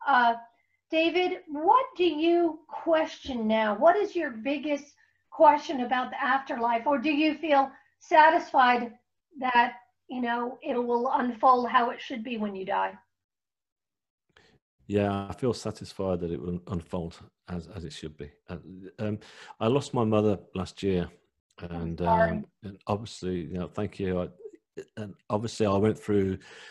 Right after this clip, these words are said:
Speaker 2: the physical and emotional loss of the mother that brought me up and, and that I love dearly. But when she went that I knew that where she was going, and I actually said it to her when I,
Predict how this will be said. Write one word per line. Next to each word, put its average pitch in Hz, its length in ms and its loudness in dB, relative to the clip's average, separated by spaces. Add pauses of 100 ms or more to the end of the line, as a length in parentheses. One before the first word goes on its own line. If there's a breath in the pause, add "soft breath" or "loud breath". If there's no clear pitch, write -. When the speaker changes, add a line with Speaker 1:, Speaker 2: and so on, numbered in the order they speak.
(200 loud breath)
Speaker 2:
the 101 60 -12
physical 101 460 -8
and 92 80 -2
emotional 90 480 -4
loss 92 440 -4
of 87 100 -12
the 90 80 -6
mother 92 300 -2
that 87 460 -10
brought 87 220 -8
me 87 120 -10
up 92 220 -10
and, 87 280 -8
and 85 240 -8 (100)
that 85 120 -10
I 90 80 -10
love 90 240 -8
dearly. 80 400 -8 (100)
But 92 240 -6 (460 soft breath)
when 117 140 -2
she 120 200 -6
went 117 420 -2
that 107 320 -8
I 110 160 -2
knew 107 500 0 (160)
that 92 320 -6
where 98 180 -6
she 95 140 -12
was 92 180 -8
going, 101 460 -2 (180)
and 92 240 -6
I 101 100 -4
actually 90 240 -10
said - 180 -8
it - 220 -10
to 92 120 -8
her 85 160 -6
when 85 100 -6
I, 87 40 -6